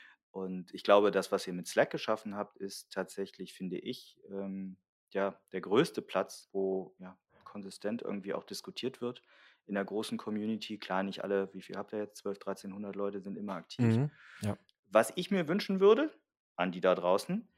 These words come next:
Speaker 1: ich lese ja vor allem den Product Owner, äh, Channel in dem Slack. Der ist so ein bisschen stiefmütterlich, finde ich.
Speaker 2: Ja, das
Speaker 1: Also, da
Speaker 2: stimmt.
Speaker 1: kommt nur
Speaker 2: <laughs>
Speaker 1: so alle paar Wochen überhaupt mal ein Beitrag. Von daher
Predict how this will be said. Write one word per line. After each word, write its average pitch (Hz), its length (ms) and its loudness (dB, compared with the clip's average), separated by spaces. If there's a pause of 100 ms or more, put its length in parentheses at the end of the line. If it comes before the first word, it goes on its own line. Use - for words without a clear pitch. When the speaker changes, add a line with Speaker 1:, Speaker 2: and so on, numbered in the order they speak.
(460)
Speaker 1:
ich - 180 -2
lese 156 200 2
ja 147 80 6
vor - 180 4
allem 131 200 6
den 110 120 2
Product - 380 2
Owner, 80 420 -2 (140)
äh, 82 340 -6
Channel 82 340 -2 (280)
in 95 120 -8
dem 92 200 -4
Slack. - 360 0 (300)
Der 135 360 2
ist 202 160 0
so 185 100 2
ein 175 160 -2
bisschen 196 420 -4
stiefmütterlich, - 760 -6
finde 69 220 -12
ich. - 160 -20 (600)
Speaker 2:
Ja, 92 80 4
das 190 100 10
Speaker 1:
Also, 202 260 6
da 117 200 10
Speaker 2:
stimmt. - 140 -8
Speaker 1:
kommt 143 280 4
nur 147 120 2
Speaker 2:
<laughs> - 20 -6
Speaker 1:
so 139 140 4
alle 165 180 6
paar 139 300 6
Wochen 110 260 -2
überhaupt 78 340 -2
mal 82 120 -4
ein 82 100 -6
Beitrag. 92 580 0
Von 104 180 -6
daher 131 540 4